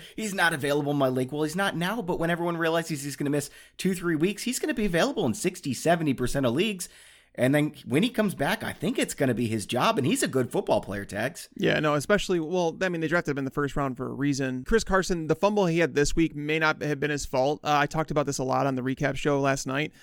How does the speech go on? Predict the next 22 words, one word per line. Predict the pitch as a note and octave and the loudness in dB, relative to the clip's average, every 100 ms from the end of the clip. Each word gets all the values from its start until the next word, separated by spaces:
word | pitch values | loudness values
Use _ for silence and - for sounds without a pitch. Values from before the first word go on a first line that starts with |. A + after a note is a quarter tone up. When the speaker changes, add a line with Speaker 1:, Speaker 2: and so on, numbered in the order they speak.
| - - | -20 -10
Speaker 2:
uh, | - D3 C#3 | 0 2 2
but | C3+ D3+ C#3+ | 4 4 2
at | - | -2
the | D#3 | 0
same | G3 E3 | 2 2
time, | C#3+ E3 C#3+ C3+ C#3 | 2 2 0 -2 -4
uh, | D3+ - - - | -4 -6 -10 0
dude, | F3+ A2+ - - | 0 0 -8 -8
you | F3+ F#3+ | 0 2
have | G#3 | 2
to | D#3 | 0
hang | D3+ C#3+ | -2 -2
on | B2+ | -4
to | |
the | A#2+ | -4
ball. | - B2 | -2 0
Like, | B2+ | -2
it's | C#3+ E3+ | -4 -4
your | C#3+ | -2
job. | D3 B2 A#2 - - - | 0 0 -2 -10 -20 -8
Uh, | D3+ D3 C#3 | 0 2 2
like, | C3+ E3 | 0 -2